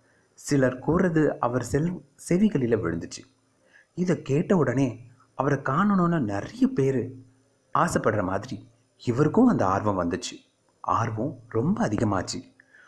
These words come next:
உடனே அந்த துறவி இருக்கிற இடத்துக்கு எப்படியோ கண்டுபிடிச்சு அந்த இடத்துக்கு போகணும்னு அவரு முடிவு பண்ணிட்டாரு. மறுநாள் விடியற் காலையிலேயே அவரை காண மிகுந்த ஆர்வத்தோட மிக மிக அவசரமா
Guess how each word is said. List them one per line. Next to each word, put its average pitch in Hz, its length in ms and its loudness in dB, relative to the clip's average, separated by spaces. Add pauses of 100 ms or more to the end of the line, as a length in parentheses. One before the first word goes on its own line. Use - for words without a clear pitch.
(160)
உடனே 208 360 4
அந்த 170 220 2
துறவி 165 360 2
இருக்கிற 113 300 0
இடத்துக்கு 95 540 -4 (200)
எப்படியோ 147 460 2
கண்டுபிடிச்சு 117 760 -4 (460)
அந்த 123 260 -6
இடத்துக்கு - 460 -2
போகணும்னு 135 340 0
அவரு 90 420 -6 (320)
முடிவு 143 260 0
பண்ணிட்டாரு. 82 560 -4 (880)
மறுநாள் 156 500 2
விடியற் 170 400 2
காலையிலேயே 104 720 0 (420)
அவரை 143 300 -2
காண 135 500 0 (140)
மிகுந்த 208 560 0
ஆர்வத்தோட 98 680 0 (680)
மிக 98 340 -2
மிக 151 240 0
அவசரமா 123 840 -2